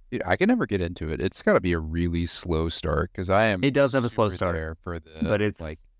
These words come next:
Speaker 2: super
Speaker 1: gameplay that
Speaker 2: good.
Speaker 1: people were advertising. And certainly the
Speaker 2: I
Speaker 1: clips I saw
Speaker 2: just
Speaker 1: were like, "This does not feel like the game I'm playing." <laughs>
Speaker 2: I never even beat it because I'm bad at it. Like, it,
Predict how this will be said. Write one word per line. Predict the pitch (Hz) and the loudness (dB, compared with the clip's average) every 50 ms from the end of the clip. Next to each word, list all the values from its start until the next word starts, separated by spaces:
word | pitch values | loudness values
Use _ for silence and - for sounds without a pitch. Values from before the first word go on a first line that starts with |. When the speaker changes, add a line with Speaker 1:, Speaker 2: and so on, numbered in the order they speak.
| _ _ _ _ - _ - - - | _ _ _ _ -20 _ -20 -20 -14
Speaker 2:
super | - 90 85 87 110 98 - 92 | -8 -4 0 2 2 2 2 2
Speaker 1:
gameplay | 82 82 85 | 2 2 2
that | 87 - - | 2 0 -2
Speaker 2:
good. | |
Speaker 1:
people | 95 - - 95 | -6 -6 -6 -6
were | 98 90 | -2 -2
advertising. | 67 - 82 - - - - - - 95 98 101 104 113 113 117 - - | 0 0 0 -2 -4 -4 -2 -2 -2 -2 -2 -4 -6 -6 -8 -10 -6 -6
And | 104 101 | -2 0
certainly | 127 131 135 139 120 | 2 2 2 2 2
the | 101 127 | 2 2
Speaker 2:
I | 139 | 2
Speaker 1:
clips | 170 180 165 190 | 2 2 0 0
I | 190 85 | -2 -2
saw | 80 - 85 | 0 0 2
Speaker 2:
just | 80 | 2
Speaker 1:
were | 80 80 | 2 2
like, | 78 76 - | 0 -2 -4
"This | 90 - | -8 -8
does | - 90 76 - _ - - - - _ _ | -8 -8 -8 -10 _ -20 -20 -20 -20 _ _
not | 87 82 80 - | -2 -2 -2 0
feel | - 82 | 0 -2
like | 76 - - | -2 -2 -2
the | - - | -4 -6
game | 69 69 - - | -6 -4 -4 -4
I'm | - - - | -6 -6 -8
playing." | - - 58 62 90 123 - - - - | -8 -8 -6 -4 -4 -6 -6 -12 -14 -14
<laughs> | 151 - - - _ _ _ _ - - | -14 -14 -16 -20 _ _ _ _ -4 -2
Speaker 2:
I | 123 151 | 0 2
never | 175 196 208 190 175 | 2 2 4 4 4
even | 156 143 131 117 | 4 4 2 2
beat | 107 110 110 110 | 2 0 2 2
it | 117 113 | 2 0
because | 104 113 123 107 | 0 0 0 0
I'm | 107 107 107 | 0 0 0
bad | 95 101 92 98 107 110 | 0 2 2 4 4 2
at | 113 117 120 | 2 0 0
it. | 127 127 - | -2 -4 -4
Like, | - 113 113 - - | -2 -2 -2 -2 0
it, | 107 131 135 - | 0 0 0 -2